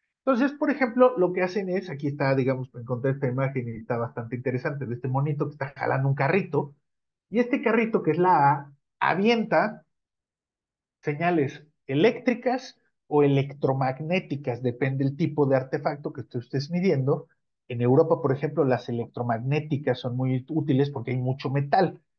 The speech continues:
En América hay muy poco metal, por lo tanto es más fácil utilizar la resistividad eléctrica. ¿Por qué? Porque lo que va a hacer el aparatito es aventar hacia el piso un haz de luz,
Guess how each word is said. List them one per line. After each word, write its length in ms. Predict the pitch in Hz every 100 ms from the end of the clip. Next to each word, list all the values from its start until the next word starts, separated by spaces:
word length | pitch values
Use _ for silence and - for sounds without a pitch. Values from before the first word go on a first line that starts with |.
| _
En 160 | - 113
América 440 | 117 135 139 143
hay 100 | 131
muy 220 | 127 135 143
poco 400 | 143 139 143 151
metal, 320 | 143 151 160
por 240 | 156 127 -
lo 160 | 120
tanto 320 | 120 117 139
es 160 | 120 -
más 200 | 123 -
fácil 320 | 135 127 127
utilizar 480 | 120 120 117 - 131
la 100 | 127
resistividad 720 | 117 110 - _ 123 120 120
eléctrica. 640 | 127 160 165 123 113 107 - _ _ _ _
¿Por 200 | 143 143
qué? 300 | 180 185 - -
Porque 260 | 147 143 147
lo 200 | 147 143
que 80 |
va 80 | 156
a 40 | 185
hacer 220 | 220 202
el 120 | 208
aparatito 600 | 208 208 202 202 180 156
es 260 | 156 151 -
aventar 480 | 135 131 127 165 180
hacia 220 | 175 156
el 80 | 135
piso 320 | - 170 151
un 280 | 147 143 147
haz 180 | 160 156
de 100 | 170
luz, 440 | 180 175 185 -